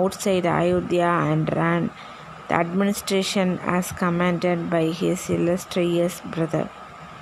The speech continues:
Lakshman was remorseful and ashamed of himself for having doubted such a noble and illustrious brother as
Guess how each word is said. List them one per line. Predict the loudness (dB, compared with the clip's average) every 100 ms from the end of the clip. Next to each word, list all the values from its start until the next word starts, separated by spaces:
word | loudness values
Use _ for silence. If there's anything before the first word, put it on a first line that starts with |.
| -18 -18 -2
Lakshman | -2 -2 0 2 2 2
was | 2 2 -2 -2
remorseful | 0 2 2 2 -2 -4 -2 -2 -2 -10 -14 -14 -14 -12 -6
and | -2 0 -2 -4
ashamed | 0 0 0 0 0 0 0
of | 0 0 -4
himself | -4 -4 -4 -4 -4 -2 -6 -6 -16 -16 -16 -16 -16 -10 -4
for | 0 2 2
having | 0 0 2 2 2 0 -2 -6 -12 -12 -14 -14 -14 -14 -8 -2 2
doubted | 2 2 2 0 -2
such | -2 -2 0 0
a | 2
noble | 4 4 4 4 2 2
and | 2
illustrious | 2 2 0 0 0 2 2 -2
brother | 0 0 2 2
as | 2 0 -4